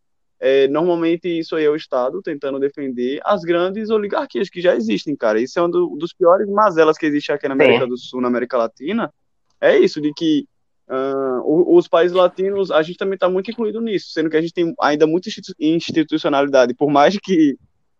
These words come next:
Speaker 1: seja, é, horrível aqui no Brasil a insti-, a institucionalidade, tá, o poder das, de, que as instituições têm de se manter e de se defender de ataques. Cara, vive rolando um golpe de Estado porque é, é cheio de oligarquia em todos,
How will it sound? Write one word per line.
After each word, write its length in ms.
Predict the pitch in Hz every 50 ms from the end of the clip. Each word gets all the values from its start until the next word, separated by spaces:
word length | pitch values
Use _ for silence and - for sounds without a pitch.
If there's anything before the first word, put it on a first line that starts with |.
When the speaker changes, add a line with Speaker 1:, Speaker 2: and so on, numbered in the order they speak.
| _ _
Speaker 1:
seja, 800 | _ - 160 156 151 170 160 151 143 135 131 123 117 110 104 - - _ - - - - - _ -
é, 240 | - 120 120 120 123
horrível 440 | 143 151 143 135 139 175 190 196
aqui 140 | 185 170 - 156
no 80 | 151
Brasil 360 | 139 143 139 135 120 123 147
a 20 | 151
insti-, 160 | 156 - - -
a 120 | - 123 127
institucionalidade, 840 | 123 - 135 143 143 147 143 131 131 131 120 120 120 135 151 147 131
tá, 100 | - 117
o 80 | 117
poder 280 | 113 - 139 135 131 135
das, 240 | 143 135 123 120 _ _
de, 160 | 107 - -
que 120 | - -
as 100 | 123 120
instituições 500 | 120 - - - 127 123 - 135 123 123
têm 220 | - - 120 123 135
de 80 | 127
se 100 | 120 127
manter 560 | 123 123 120 113 - - 110 120 139 147 147
e 40 | 135
de 100 | 123 123
se 100 | 123 _
defender 480 | - 123 120 - 127 123 113 113 113 117
de 80 | 113
ataques. 600 | 117 110 - - 113 117 147 214 - - 202 - _ _ _ _ _ _ _ _ _ _ _ _ _
Cara, 300 | - 131 139 156 156 139 120 - - - 135
vive 180 | 139 190 208 240
rolando 320 | 233 247 226 220 214 214 208
um 20 |
golpe 240 | 175 175 185 185 208
de 80 | 185 196
Estado 420 | 190 - - 160 175 208 190 190 -
porque 460 | - 180 180 185 180 185 185 185 175
é, 300 | - 180 - - - -
é 20 | 165
cheio 260 | 160 - - 185 202
de 80 | 202 208
oligarquia 540 | 208 202 180 190 185 165 - - 160 165
em 40 | 165
todos, 880 | - - 160 160 170 175 190 196 190 180 165 151 135 117 123 - -